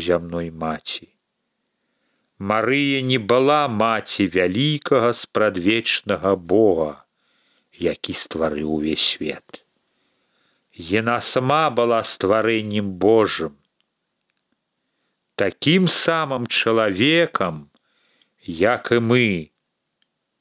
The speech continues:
Ёй толькі было наканавана стаць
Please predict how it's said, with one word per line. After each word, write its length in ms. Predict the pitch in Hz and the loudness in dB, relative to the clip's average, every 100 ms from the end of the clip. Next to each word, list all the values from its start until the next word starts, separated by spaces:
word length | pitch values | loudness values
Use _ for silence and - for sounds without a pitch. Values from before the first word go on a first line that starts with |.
| _ _ _ | _ _ _
Ёй 420 | 90 87 113 117 | -4 2 4 4
толькі 540 | - 110 117 104 - 95 | 2 2 2 0 -4 0
было 560 | 98 98 113 113 107 _ _ _ _ _ _ _ | 4 6 6 4 -2 _ _ _ _ _ _ _
наканавана 960 | 98 104 - 110 110 95 120 120 104 90 | -8 -6 -4 -2 -2 0 0 0 -4 -8
стаць 480 | - - 92 - | -8 -4 -4 -4